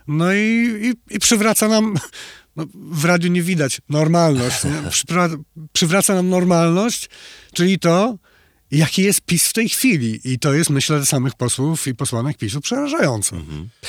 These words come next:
Speaker 2: Czy właśnie po to była ta, y, prowokacja, y, Donaldowi Tuskowi na sam koniec? To przejechanie po, y,
Speaker 1: Ja nie jestem do
Speaker 2: ten
Speaker 1: końca
Speaker 2: tak, mhm.
Speaker 1: pewien, czy to było mocno intencjonalne. Jeżeli
Speaker 2: Mhm.
Speaker 1: było intencjonalne, to zostało zrobione w bardzo, bardzo inteligentny sposób,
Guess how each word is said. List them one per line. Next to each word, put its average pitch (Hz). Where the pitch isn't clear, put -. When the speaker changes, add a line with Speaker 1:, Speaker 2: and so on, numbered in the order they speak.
Speaker 2:
Czy -
właśnie 127
po 123
to 113
była 101
ta, 95
y, 85
prowokacja, 82
y, -
Donaldowi 85
Tuskowi 80
na 78
sam 82
koniec? 85
To -
przejechanie 82
po, 80
y, -
Speaker 1:
Ja 147
nie 220
jestem 233
do 190
Speaker 2:
ten -
Speaker 1:
końca 175
Speaker 2:
tak, 156
mhm. 208
Speaker 1:
pewien, 165
czy 143
to 147
było 147
mocno 160
intencjonalne. 127
Jeżeli 156
Speaker 2:
Mhm. 143
Speaker 1:
było 160
intencjonalne, 143
to 123
zostało 135
zrobione 135
w 120
bardzo, 123
bardzo 131
inteligentny 113
sposób, 120